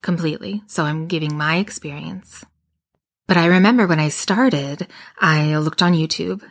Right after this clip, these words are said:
and I looked up, you know, relaxing meditation. And I found one where I liked the voice and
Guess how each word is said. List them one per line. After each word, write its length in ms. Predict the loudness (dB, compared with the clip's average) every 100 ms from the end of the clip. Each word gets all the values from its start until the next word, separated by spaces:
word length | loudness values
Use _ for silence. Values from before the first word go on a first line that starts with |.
| -6
and 720 | -4 -2 -4 -8 -10 -10 -10 -4
I 400 | -4 -4 -8 -6
looked 320 | -6 -6 -4 -4
up, 260 | -4 -8 -20 -20 _
you 100 | -8
know, 120 | -4 0
relaxing 1000 | 0 4 4 2 0 0 2 2 2
meditation. 640 | 0 0 -2 -6 -10 -10 -14 _ _ _ _ _ _ _ _ _ _ _ _ _ _ _ _ _ _ _ _ _ -18 -14 -4
And 100 | 0
I 60 |
found 340 | 2 2 2 2
one 440 | 2 2 0 0
where 100 | 0
I 140 | 0 0
liked 260 | -2 -2
the 80 | -4
voice 600 | -2 -4 -4 -4 -8 -8 _ _ -20 -20 -20 _ -4
and 720 | 2 4 4 2 0 -2 -4